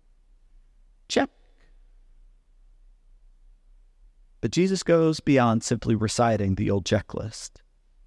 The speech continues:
Instead, he offers a series of reversal statements. He says, "You have heard it said, but I say to you this." And what Jesus tells the people is not that the old rules don't apply.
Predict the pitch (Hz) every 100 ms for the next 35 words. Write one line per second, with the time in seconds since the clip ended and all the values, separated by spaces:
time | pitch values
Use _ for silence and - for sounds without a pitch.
0 | _ _ _ _ _ - _ _ 104 -
1 | 135 139 123 123 123 113 - 123 120 117
2 | 110 101 101 117 151 175 101 82 - 87
3 | 95 98 113 135 - - 131 151 143 143
4 | - 196 214 123 - 113 110 127 - 143
5 | 254 240 - 92 - 107 90 95 - 190
6 | 185 - - - _ _ _ _ _ _
7 | _ _ _ _ _ _ _ _ _ _
8 | _ 127 156 165 160 - 196 233 175 170
9 | 180 156 185 175 240 277 190 160 170 170
10 | 175 220 175 185 165 131 160 156 - -
11 | 170 123